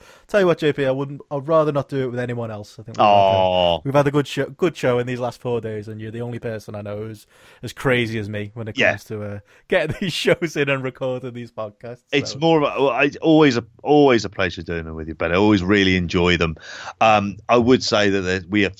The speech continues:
Speaker 2: serious mental health issues at this point.
Speaker 1: <laughs>
Speaker 2: And, um,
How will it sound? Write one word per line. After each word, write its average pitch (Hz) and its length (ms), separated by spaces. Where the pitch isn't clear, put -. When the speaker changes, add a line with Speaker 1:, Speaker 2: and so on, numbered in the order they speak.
Speaker 2:
serious 98 380
mental 87 260
health 85 240
issues 80 560
at 90 160
this - 180
point. - 380
Speaker 1:
<laughs> - 40
Speaker 2:
And, 104 360
um, 98 300